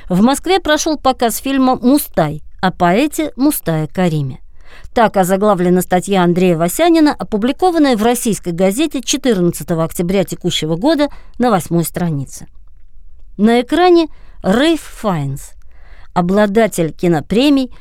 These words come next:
звезда блокбастеров и просто замечательный актёр. Скалы,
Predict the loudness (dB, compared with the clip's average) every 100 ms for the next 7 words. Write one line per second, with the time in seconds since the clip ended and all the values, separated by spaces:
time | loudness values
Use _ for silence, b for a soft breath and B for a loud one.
0 | b b 0 2 2 2 0 2 0 0
1 | 2 2 2 0 0 -2 -8 -16 -6 -2
2 | -2 0 2 2 0 0 0 0 -4 -4
3 | -4 -4 -4 -10 -12 -14 -16 -18 -18 -18
4 | -18 -10 -4 2 4 2